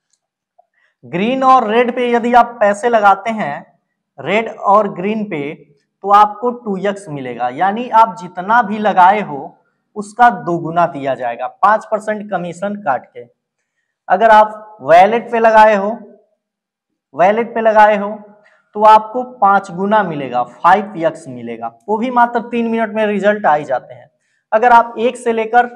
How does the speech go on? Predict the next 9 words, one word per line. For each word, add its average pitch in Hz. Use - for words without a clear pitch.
नौ 202
तक 226
के 233
किसी 220
numbers 214
पे -
लगाते 202
हैं 202
पैसे, 185